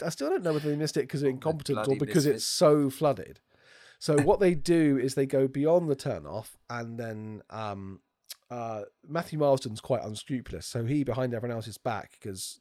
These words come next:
Speaker 1: the, the captain's saying, "It's too dangerous, we can't go any further," and he goes, "I'll give you another fifty grand."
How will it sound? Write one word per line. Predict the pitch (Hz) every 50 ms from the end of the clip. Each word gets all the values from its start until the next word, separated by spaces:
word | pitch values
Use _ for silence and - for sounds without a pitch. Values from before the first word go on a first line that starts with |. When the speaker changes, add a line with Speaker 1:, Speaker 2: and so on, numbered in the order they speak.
| _ _
Speaker 1:
the, | 113 107 95
the | 110 107
captain's | - 127 - - - 107 101 -
saying, | 120 107 101 104 98
"It's | 107 101 -
too | - - 139 131
dangerous, | 113 90 85 76 80 78 - -
we | 90
can't | 107 104 101
go | 92 87
any | 87 85
further," | 78 - 78 78 78 78
and | 87
he | 95
goes, | 98 95 113
"I'll | 104 135
give | 127 135 131
you | 123
another | 120 117 120 120
fifty | - 110 101 - -
grand." | - 90 76 55 60 65